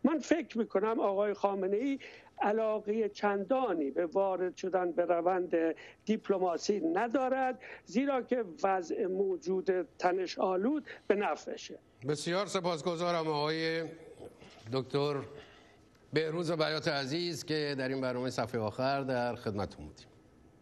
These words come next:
Speaker 1: خواهش می‌کنم.
Speaker 2: خب، یکی دو نکته رو عرض کنم در، اه، این فرصت کوتاهی که همچنان در اختیار دارم. اه،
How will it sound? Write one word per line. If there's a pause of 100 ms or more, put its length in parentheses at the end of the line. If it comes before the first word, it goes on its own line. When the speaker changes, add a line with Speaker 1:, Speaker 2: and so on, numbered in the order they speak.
(120)
Speaker 1:
خواهش
می‌کنم. (1300)
Speaker 2:
خب، (760)
یکی
دو
نکته
رو
عرض
کنم
در،
اه، (640)
این
فرصت
کوتاهی
که (260)
همچنان
در
اختیار
دارم. (600)
اه،